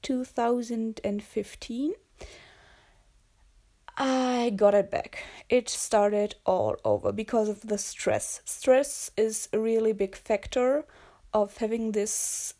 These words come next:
skin issue, and it got really bad. So I decided,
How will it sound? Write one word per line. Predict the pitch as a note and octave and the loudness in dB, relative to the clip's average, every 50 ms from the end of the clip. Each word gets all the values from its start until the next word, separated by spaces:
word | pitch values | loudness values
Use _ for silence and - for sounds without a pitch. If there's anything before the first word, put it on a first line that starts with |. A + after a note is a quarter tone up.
| _ _ | _ _
skin | - - - - A#3+ A#3+ B3 B3+ - | -8 -6 -4 -2 -2 -2 -2 -2 -2
issue, | - B3+ B3+ - - - C4 C4+ C#4 D4 D4 B3+ - - - | -2 -4 -2 -2 -4 -4 -2 -2 -2 -2 -2 -4 -4 -4 -4
and | - A2+ - C3 - A2 B2 A2 - - - | -4 -4 -4 -4 -6 -8 -10 -12 -12 -10 -10
it | G3 - - _ | -10 -10 -10 _
got | - G3+ G#3 G3+ A3 | 0 0 0 0 -2
really | G#3 G#3+ A3+ A3 G#3+ G#3 G3+ G#3 | -2 -2 0 0 0 0 0 -2
bad. | G3 G3 G3 F#3+ - - - | 0 0 0 0 0 -2 -4
So | - - C4 B3 B3+ C4+ C#4 | -2 2 2 4 4 4 2
I | B3 G3+ G#3+ | 2 0 2
decided, | G#3 G#3+ G#3+ - A3+ G#3+ G#3+ G#3 G#3 G#3+ A3 G#3+ - | 0 0 0 0 0 2 2 2 2 2 0 -2 -6